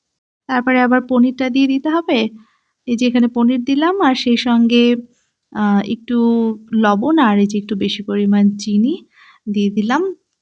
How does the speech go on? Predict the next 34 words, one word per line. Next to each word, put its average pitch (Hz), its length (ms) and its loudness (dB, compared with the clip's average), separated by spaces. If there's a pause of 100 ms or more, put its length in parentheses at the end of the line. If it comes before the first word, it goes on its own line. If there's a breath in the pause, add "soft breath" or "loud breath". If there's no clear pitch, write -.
চিনিটা 349 520 2
তো 330 140 -2
খুব 311 200 -2
একটা 302 400 2
রান্নায় 247 340 4
খাওয়া 240 260 0
উচিত 247 320 -2
না, 226 120 0
কিন্তু 240 200 -4
ফ্রাইড 247 360 0
রাইসে 254 320 0
কি 247 140 -6
আর 247 60 0
চিনি 240 320 -2
ছাড়া 233 260 0
হয় 208 180 2
বলুন, 208 300 -2 (380 loud breath)
একটু 254 180 -8
দিতেই 220 360 0
হয়। 240 200 0 (800)
তো 240 80 -2
এটা 247 200 2
হয়ে 254 260 2
গেলে 285 320 -2
ঢাকা 247 220 0
চাপা 240 260 -4
দিয়ে 240 200 0
রেখে 240 220 -2
দেবো, 277 320 -2
হাজব্যান্ড 220 400 0
এলে 240 240 2
পরিবেশন 277 600 2
করে 247 200 -2
দেবো। 226 260 -2